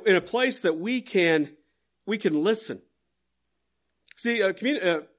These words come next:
a relationship won't work if we're not communicating both ways. We have to pray to him, but we also need to take the time to listen to the Spirit. We need to get into his word,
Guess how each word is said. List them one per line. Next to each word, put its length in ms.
a 80
relationship 720
won't 240
work 320
if 120
we're 100
not 200
communicating 600
both 240
ways. 320
We 120
have 120
to 80
pray 220
to 80
him, 220
but 60
we 100
also 320
need 180
to 80
take 220
the 80
time 360
to 80
listen 260
to 40
the 80
Spirit. 460
We 100
need 100
to 80
get 200
into 300
his 180
word, 500